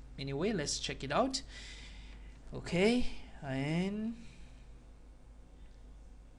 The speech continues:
let's try to refresh again. Okay, so it's working. Okay, it's very slow right here,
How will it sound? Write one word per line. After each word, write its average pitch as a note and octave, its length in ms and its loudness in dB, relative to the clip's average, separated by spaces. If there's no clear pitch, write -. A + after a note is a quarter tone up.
let's - 180 -6
try - 260 -8
to - 140 -4
refresh B2 420 -4
again. C3 300 -4
Okay, B2+ 240 -6
so B2+ 200 -2
it's B2+ 260 -2
working. B2+ 320 -6
Okay, C#3 300 -2
it's C3 200 2
very D3 460 4
slow D#3 560 8
right D3+ 280 4
here, G#3+ 500 6